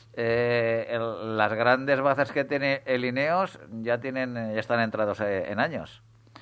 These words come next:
Y gente joven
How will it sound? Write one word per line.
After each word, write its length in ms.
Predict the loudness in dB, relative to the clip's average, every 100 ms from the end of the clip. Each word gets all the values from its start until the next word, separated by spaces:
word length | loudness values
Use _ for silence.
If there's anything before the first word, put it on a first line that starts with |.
| -20 -20 -20 -20 _ -8
Y 500 | -4 0 0 -2 -2
gente 920 | 0 -2 0 2 6 8 8 8 6
joven 560 | 4 4 6 4 0